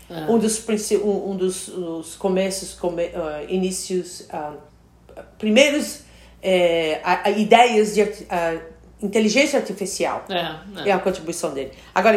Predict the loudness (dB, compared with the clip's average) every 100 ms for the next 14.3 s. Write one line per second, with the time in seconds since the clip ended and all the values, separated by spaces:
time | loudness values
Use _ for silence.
0 | 8 8 6 0 4 6 6 4 4 4
1 | 4 2 2 2 2 4 2 2 4 4
2 | 2 -2 0 4 2 6 6 6 4 4
3 | 6 4 4 0 0 4 6 6 2 -2
4 | -8 2 8 8 8 4 4 4 4 4
5 | 4 6 6 4 4 4 6 8 8 6
6 | 2 -2 -8 -6 0 2 2 0 -4 -8
7 | -14 -20 -14 -4 -2 2 6 6 4 0
8 | 0 0 -2 -2 -2 -4 -2 -4 -4 -2
9 | 0 0 0 -4 -8 -14 -20 _ _ -8
10 | -4 0 2 4 4 2 0 -4 -2 -2
11 | -2 0 0 -2 -8 -10 -8 -6 -6 -8
12 | -8 -8 -6 -6 -6 -8 -10 -10 -8 -6
13 | -4 -4 -6 -6 -6 -6 -6 -2 0 0
14 | -2 -8